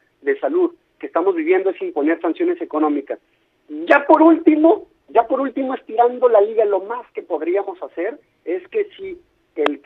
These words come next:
el, el empleador, aun cuando le enviamos la visita, desestima que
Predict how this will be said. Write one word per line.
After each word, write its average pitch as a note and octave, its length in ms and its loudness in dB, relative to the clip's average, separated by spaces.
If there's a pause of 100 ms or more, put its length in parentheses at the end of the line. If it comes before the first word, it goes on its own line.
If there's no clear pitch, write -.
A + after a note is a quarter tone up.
(100)
el, D3 560 -6
el D#3+ 160 -2
empleador, F3 680 -2
aun A#3 280 -2
cuando A#3+ 300 -6
le E3 100 2
enviamos G3+ 340 0
la F#3 100 4
visita, E3 560 -8 (360)
desestima G4+ 720 -6 (320)
que G3+ 400 2